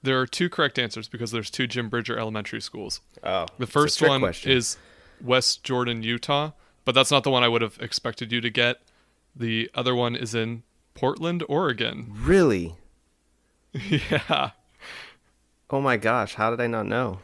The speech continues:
Speaker 1: And interesting enough, there's also a Bridger Avenue in Las Vegas, Nevada, which is where you currently are as we're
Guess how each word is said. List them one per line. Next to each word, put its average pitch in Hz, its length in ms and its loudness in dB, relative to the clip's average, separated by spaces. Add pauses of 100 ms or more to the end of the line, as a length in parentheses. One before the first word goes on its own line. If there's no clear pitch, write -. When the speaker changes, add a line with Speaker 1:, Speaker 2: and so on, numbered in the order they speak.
(460)
Speaker 1:
And 139 260 2 (240)
interesting 151 420 0
enough, 139 220 2
there's 139 180 2
also 135 380 2
a 135 100 4
Bridger 127 480 0
Avenue 120 460 0
in 120 160 -6
Las 113 240 -2
Vegas, 117 340 -2
Nevada, 113 420 2
which 117 200 -6
is 113 120 -8
where 117 140 0
you 139 200 -2
currently 143 580 -4
are 170 280 0
as 120 220 -2
we're 135 60 0